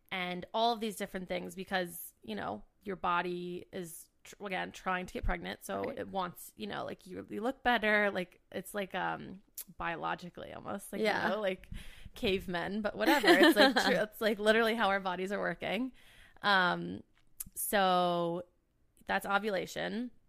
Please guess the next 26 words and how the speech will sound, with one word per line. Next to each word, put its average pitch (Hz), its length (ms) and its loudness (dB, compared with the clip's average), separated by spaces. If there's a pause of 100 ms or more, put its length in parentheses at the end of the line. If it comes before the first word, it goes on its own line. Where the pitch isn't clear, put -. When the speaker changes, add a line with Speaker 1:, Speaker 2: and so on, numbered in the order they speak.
(680)
Speaker 1:
And 196 300 -2
that's 208 180 0
also, 196 300 0
like, 170 200 -4
you 190 60 -2
have 175 100 -4
higher 185 240 2
energy. 180 760 -4
You 196 140 -10
can 190 200 -10
do, 175 200 -6
like, 180 180 -6
higher 180 320 -8
intensity. 170 760 -10 (520)
Um, 170 500 -6 (120)
then 185 560 -2 (100)
if 185 340 -4
you 196 140 -10
don't 175 220 -2
get - 140 -10
pregnant, 170 460 -6 (600)
you, 180 600 -4
your 190 140 -10
body's 175 320 -2
like, 175 220 -8
"Okay," 170 540 -4